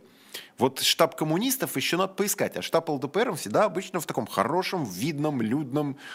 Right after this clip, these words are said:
каком-то туристическом месте, какой-нибудь, не знаю, там Псковский Кремль, смотришь, там перешел через двести метров,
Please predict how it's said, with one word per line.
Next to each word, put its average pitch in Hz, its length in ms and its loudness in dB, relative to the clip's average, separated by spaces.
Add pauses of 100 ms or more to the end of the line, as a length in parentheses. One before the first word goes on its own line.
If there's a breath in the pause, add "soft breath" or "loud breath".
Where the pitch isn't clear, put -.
каком-то 131 380 -2
туристическом 143 840 0
месте, 147 380 0
какой-нибудь, 120 400 -4
не 113 60 -2
знаю, 107 120 -2
там 101 120 -2
Псковский 135 420 -2
Кремль, 185 440 0
смотришь, 175 440 -4
там 95 180 -2
перешел 170 460 -2
через 87 380 -4
двести 92 300 -4
метров, - 360 -6